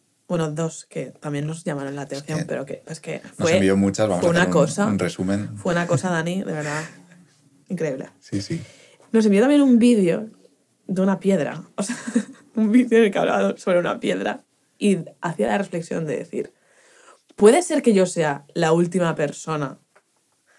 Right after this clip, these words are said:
Speaker 1: que toque esta piedra y la, si la lanzas al mar?".
Speaker 2: Sí, hablaba de, de cogerla y, y soltarla dentro
Speaker 1: Sí.
Speaker 2: de un lago o en el
Speaker 1: Sí.
Speaker 2: mar o donde sea,
Speaker 1: Sí.
Speaker 2: que puede ser la última persona de la humanidad en haber tocado esa piedra.
Speaker 1: Y pum. <laughs>
Speaker 2: Claro, es que te pones a pensar eso y dices, "Buah".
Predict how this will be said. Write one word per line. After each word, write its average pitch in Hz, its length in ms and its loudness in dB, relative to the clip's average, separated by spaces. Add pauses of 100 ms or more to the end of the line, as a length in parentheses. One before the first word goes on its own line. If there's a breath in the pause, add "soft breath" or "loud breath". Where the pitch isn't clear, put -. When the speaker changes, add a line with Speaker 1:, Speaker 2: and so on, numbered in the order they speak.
(320 soft breath)
Speaker 1:
que 196 120 2
toque 170 240 -2
esta - 260 -6
piedra 196 360 -6 (120)
y - 80 -8
la, - 160 -4
si - 120 -6
la 156 100 -2
lanzas 165 260 -6
al 147 120 -6
mar?". - 320 -8
Speaker 2:
Sí, 101 260 -8
hablaba 87 320 -2
de, 98 220 0
de 85 260 -4
cogerla 117 560 -6
y, 87 560 -6
y - 40 -8
soltarla 98 600 -4
dentro 95 260 -4
Speaker 1:
Sí. 101 60 6
Speaker 2:
de - 60 4
un 92 60 0
lago 113 320 0
o 98 120 -2
en 87 60 0
el 85 100 0
Speaker 1:
Sí. 82 80 -2
Speaker 2:
mar 110 160 2
o 95 60 -2
donde 85 240 -2
sea, 113 260 -6 (180 loud breath)
Speaker 1:
Sí. 190 140 -8
Speaker 2:
que - 140 -6
puede 98 220 0
ser 123 200 -6
la 101 120 -2
última 104 380 -2
persona 92 440 -2
de 87 80 -6
la 85 160 -4 (120)
humanidad 87 540 -2
en 85 140 -2
haber 90 180 -6
tocado 87 260 -8
esa - 140 -10
piedra. 90 340 -8 (720 loud breath)
Speaker 1:
Y 185 60 0
pum. 151 280 -4
<laughs> 262 360 -2
Speaker 2:
Claro, 110 160 -2
es 117 100 -4
que - 80 -16
te - 80 -12
pones 85 240 -8
a 98 40 -8
pensar 90 280 -8
eso 92 200 -8
y 127 80 -2
dices, 98 180 -10
"Buah". 87 260 -8